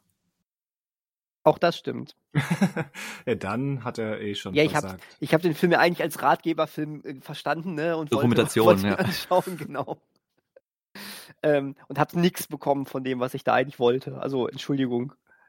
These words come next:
Speaker 1: Nee, ähm, aber, äh, hat jetzt, also, da waren ja wirklich die Vorzeichen ganz gut mit all dem, was Christian gerade gesagt hat. Plus, äh, ich mag ja sowieso auch so abgedrehtes, ähm, Indie-Zeug
Speaker 2: Hm.
Speaker 1: und Science-Fiction-Zeug. Und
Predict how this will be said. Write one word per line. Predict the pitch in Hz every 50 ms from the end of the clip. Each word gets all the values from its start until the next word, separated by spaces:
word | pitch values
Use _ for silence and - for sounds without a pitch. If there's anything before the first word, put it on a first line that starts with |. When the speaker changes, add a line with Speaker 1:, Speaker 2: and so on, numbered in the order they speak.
| _ _ _ _ _ _ _ _ _ _ _ _ _ _ _ _ _ -
Speaker 1:
Nee, | 120 117 120 120 - - - 120
ähm, | 120 117 120 117 113 110 - _ _ _ _ _ _ _ _ _ _ _ _ _ _ _ _ _ _ _ _ _ _ _ _
aber, | - 101 104 110 107 107 117 120 - - - - - - - - -
äh, | - - - - - - - - - - _ _
hat | - - - 165 - -
jetzt, | - 156 - - - -
also, | 165 175 - - - _ _ _ _ _ _ _ - - -
da | - 156 170 170 160
waren | 180 190 196
ja | 196 151 139
wirklich | 175 185 - 208 185 -
die | 185 170
Vorzeichen | - - 175 185 - - 185 175 180 - 190
ganz | 170 170 170 - -
gut | 190 208 196 - - - _ -
mit | 165 151 - -
all | 147 170
dem, | 170 170 170 170
was | 151 147 - -
Christian | - 151 - - - 180 170
gerade | - 170 165 170 175
gesagt | - 170 143 151 - - -
hat. | 165 -
Plus, | - - 175 180 - - - - -
äh, | 147 143 151 151 147 -
ich | - 170 - 165
mag | 160 165 175 -
ja | 170 151
sowieso | 156 151 147 147 143 160 185
auch | 202 190 -
so | - 156
abgedrehtes, | - 156 - - 180 151 - - 160 170 - 175 - - -
ähm, | 147 156 151 151 151
Indie-Zeug | 143 - 175 170 170 175 175 170 165 165 160 - - - 110 190 151 151 170 170 -
Speaker 2:
Hm. | -
Speaker 1:
und | 151
Science-Fiction-Zeug. | - - 151 147 - - 165 156 - - 180 175 - - - - 170 165 -
Und | -